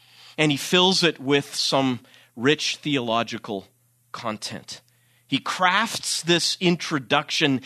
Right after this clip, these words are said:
in a distinctively Christian way, and it's gonna be amazing to see that as we look at this.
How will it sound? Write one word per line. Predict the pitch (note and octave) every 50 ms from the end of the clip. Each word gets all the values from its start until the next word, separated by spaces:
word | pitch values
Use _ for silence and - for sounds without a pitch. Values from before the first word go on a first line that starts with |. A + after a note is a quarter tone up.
| - - - - - -
in | F3 F3+ E3+
a | E3 D3+ D3
distinctively | B2+ - - D3 D3 - - - - - - - - G#3 G3+ G#3+ G#3 - - F#3+ D#3+ C3+ C3 C3+ C3+ C3 B2+ B2+ B2+ A#2 - - - - _ _ _ _ _ -
Christian | - - - - G3 F3 - - - - - C3 A#2 G#2 F#2+ G2 - _ _ _ _ _
way, | - B2 G#2 A2 G#2+ G#2+ G2+ G2+
and | G2 F#2+
it's | G#2 G#2 -
gonna | - - C3 A2+
be | G2+ A#2 A2+ G#2
amazing | G2 G#2+ A2 A2+ G#2+ - G2+ -
to | F#2+
see | - - - - A#2+ A2
that | F#2+ F#2 F#2+
as | G2 G2 G2
we | G2 G2
look | F#2+ F2+ F2+ -
at | F#2+ - -
this. | - - - - -